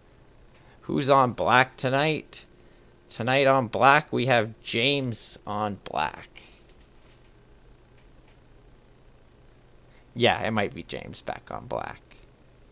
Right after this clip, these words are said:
We have a Frost Augur for blue. We have a Colossal Plow for colorless. Colorless pile building up a little bit here. We got, like, seven or eight cards for ya.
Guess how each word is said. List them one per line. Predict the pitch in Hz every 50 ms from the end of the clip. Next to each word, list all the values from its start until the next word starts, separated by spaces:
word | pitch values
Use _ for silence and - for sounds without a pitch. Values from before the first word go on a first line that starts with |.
| - - - - - - - - - - -
We | - 135 147
have | 143 135 120
a | 117
Frost | 117 - - 196 190 151 135 - -
Augur | 131 120 113 110 104 101 107 104
for | - - 101
blue. | 92 - - 104 87 78 78 110 113 117 - - - - - - - - - - - - - - - - - - _ - - - - - - - - - - - - - _
We | - 120
have | 123
a | 123
Colossal | - - 135 151 185 214 190 - - 123 113
Plow | - - - 110 104 92 - - - 110 113 110 110 - - -
for | - - - 101 -
colorless. | - - 113 104 82 - - 69 107 123 123 - - - - - - - - - - - - - - -
Colorless | - - 131 123 113 104 -
pile | - - 117 110 107 107
building | 104 - 110 101 85 - 101 113
up | 123 - - 95
a |
little | 95 110 123 135
bit | 123 143 143 -
here. | 147 160 165 185
We | 180 139
got, | 123 113 - -
like, | 78 -
seven | - - 120 107 101 107
or | 107 107
eight | 107 - - -
cards | - 123 131 131 127 131 -
for | - - 151 151 151
ya. | 160 170 180 190